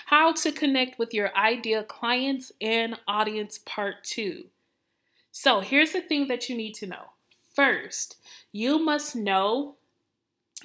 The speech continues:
and identify your target audience and your ideal clients or customers you want to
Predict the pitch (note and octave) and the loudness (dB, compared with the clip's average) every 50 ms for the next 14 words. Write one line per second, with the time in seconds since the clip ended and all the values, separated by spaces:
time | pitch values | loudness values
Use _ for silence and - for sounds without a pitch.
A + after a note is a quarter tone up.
0 | - - A#3+ A3+ A3 G#3 F#3+ G#3 G3 F#3 F#3+ G#3+ G#3+ A#3+ C#4 - C#4+ B3+ C4 - | -6 -4 -2 -2 -2 0 -2 -2 -2 -2 -2 -2 -2 -2 -2 -2 -2 -4 -4 -2
1 | A3+ F#3+ F3 E3 D#3 D3 D#3 - - - _ _ _ _ _ _ _ _ _ _ | -2 0 0 0 -2 -4 -6 -8 -10 -14 _ _ _ _ _ _ _ _ _ _
2 | _ _ - F#3+ G3 F#3+ F#3+ F#3+ - - - - G#3+ G#3+ A3 G#3+ C4 C4 C4+ C4+ | _ _ -6 -4 -2 -2 -2 -4 -8 -10 -4 -4 -2 -2 -2 -2 -4 -4 -4 -4
3 | - G3 G3 F#3+ F#3 F#3 F3+ F#3 F3+ F3+ F3+ F#3 - - - - _ _ _ _ | -4 -4 -2 0 0 0 -2 -4 -4 -6 -8 -12 -12 -12 -14 -14 _ _ _ _
4 | _ _ _ _ _ _ _ _ _ _ _ _ _ _ _ _ _ _ _ _ | _ _ _ _ _ _ _ _ _ _ _ _ _ _ _ _ _ _ _ _
5 | _ _ _ _ _ _ - - - - _ _ _ - G#3+ G#3+ G3+ G3 F#3+ F#3 | _ _ _ _ _ _ -20 -20 -20 -20 _ _ _ -2 0 0 2 2 2 4
6 | F#3 F#3 F3+ F3+ F3+ F3+ E3+ - _ _ _ - G3 F#3 F#3 F#3 G3+ G3 G3 G3 | 4 2 2 0 -4 -8 -12 -14 _ _ _ -16 -12 -10 -4 0 0 2 2 2
7 | F#3+ G3+ G3+ G3 F#3+ G3 G3 F#3+ F#3+ F#3 - A3 G#3+ G#3+ G#3+ A3+ A#3 A3+ - - | 2 2 0 0 2 0 0 0 0 -2 -4 -2 -2 0 0 -2 -2 -4 -6 -8
8 | - G#3 F#3+ F#3+ - - A#3 A3 A3 - - A3 G#3 G#3 G3+ - - - F#3 F#3+ | -8 -10 -10 -8 -4 -2 -2 -2 -2 -4 -6 -6 -6 -6 -6 -6 -8 -10 -12 -10
9 | F#3 G#3 A3 A3+ A3 G#3 G3+ G3+ G3 F#3+ F#3+ - - - - - - G#3 G3 F#3 | -8 -6 -6 -6 -6 -6 -4 -4 -4 -4 -6 -6 -6 -4 -4 -4 -4 -6 -4 -4
10 | F3+ F3+ F3+ F3+ | -4 -4 -6 -10